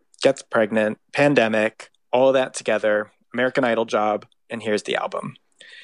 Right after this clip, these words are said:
The story of the album is resilience. She got back her smile. It's very self-empowerment heavy, lots of cliches about rising above. And I will say, again,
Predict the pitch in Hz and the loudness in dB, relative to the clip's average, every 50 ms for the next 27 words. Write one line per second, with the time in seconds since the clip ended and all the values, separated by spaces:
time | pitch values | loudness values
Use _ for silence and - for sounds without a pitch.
0 | - _ _ - - 120 - - - - 107 110 113 120 120 120 131 123 120 123 | -20 _ _ -6 -4 -4 -4 -4 -2 0 2 4 4 4 2 4 4 4 4 4
1 | 131 135 139 135 147 143 131 123 120 127 131 131 135 135 143 139 - - - - | 2 2 0 0 -2 -2 0 2 2 4 4 2 0 -2 -2 -4 -6 -6 -6 -6
2 | - - - - 120 110 - - 110 113 - - 123 123 127 - - 143 147 - | -4 -4 -4 -4 -6 -4 -2 0 0 0 0 0 0 0 0 0 0 0 0 0
3 | - - 127 120 117 117 113 117 117 123 135 139 _ _ _ - 127 120 - - | 0 0 2 2 4 4 4 4 4 2 0 -4 _ _ _ -2 -2 -2 -2 -2
4 | - 117 107 110 107 107 110 110 113 113 117 120 - - 123 120 117 - 139 135 | -4 0 2 4 4 6 6 6 6 6 4 4 2 2 2 0 0 0 -2 -4
5 | - - 120 113 117 123 123 127 117 101 - 123 113 113 120 120 131 135 151 147 | -4 -2 0 2 2 4 2 2 2 0 0 0 0 2 2 2 2 0 -2 -6
6 | - - _ _ _ - 104 107 104 107 - - - 135 - - 131 131 127 - | -10 -16 _ _ _ -8 -4 -2 -2 -2 -2 0 -2 -2 0 2 2 2 4 4
7 | - 123 113 107 113 120 117 113 - 110 107 104 104 - - _ _ _ - 110 | 4 4 6 6 4 2 0 0 0 2 4 4 2 2 -2 _ _ _ -2 0
8 | 104 104 - 127 127 131 127 - 113 101 98 120 139 - - - _ _ _ _ | 0 2 2 0 0 0 0 2 2 2 2 2 0 -2 -8 -20 _ _ _ _
9 | _ _ _ - 135 139 143 147 151 147 147 147 143 - - _ _ _ _ _ | _ _ _ -2 0 2 4 4 4 4 4 2 0 -2 -6 _ _ _ _ _
10 | _ - - - 151 160 170 202 196 - 170 160 156 151 156 - - 127 123 135 | _ -12 -4 -2 2 4 4 2 2 4 4 4 4 4 2 0 0 0 2 2
11 | 123 123 120 123 123 | 2 2 0 -4 -6